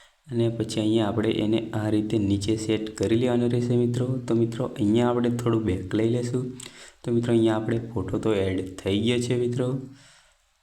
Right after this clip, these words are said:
તો મિત્રો, અહીંયા આપણે હવે એક વીડિયોની ક્લિપ લેવાની રહેશે. તો આપણે ફરી ગેલેરી ઓપન કરી લઈશું.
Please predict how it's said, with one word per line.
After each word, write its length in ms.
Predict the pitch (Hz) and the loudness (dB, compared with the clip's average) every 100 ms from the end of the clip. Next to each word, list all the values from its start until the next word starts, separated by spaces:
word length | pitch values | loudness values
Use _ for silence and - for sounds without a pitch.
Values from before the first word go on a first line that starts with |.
| _ _ _ _ _ _ _ _ - - - - | _ _ _ _ _ _ _ _ -20 -20 -20 -8
તો 80 | 123 | -2
મિત્રો, 280 | 123 120 120 | 0 2 4
અહીંયા 320 | 107 104 113 | 4 4 4
આપણે 300 | 107 117 113 | 2 2 2
હવે 300 | 113 127 139 - - - - _ _ - - - - - - _ - | 2 2 0 -4 -10 -18 -20 _ _ -20 -20 -18 -18 -20 -20 _ -6
એક 320 | 135 117 120 | -2 -2 0
વીડિયોની 560 | 101 98 107 113 120 120 | 0 2 4 4 2 0
ક્લિપ 340 | 123 107 107 | -2 0 0
લેવાની 320 | 123 131 131 | 0 2 0
રહેશે. 340 | 131 131 131 127 | 0 0 0 0
તો 120 | 120 | 0
આપણે 280 | 104 110 110 - 110 | 0 0 -2 -2 0
ફરી 160 | 110 | 0
ગેલેરી 380 | 110 101 107 107 | 2 0 2 2
ઓપન 520 | 98 95 98 113 107 | 0 -4 -4 -2 -2
કરી 400 | 107 107 107 107 | -2 -4 0 2
લઈશું. 720 | 123 120 120 123 123 - - | 2 2 0 0 -2 -4 -8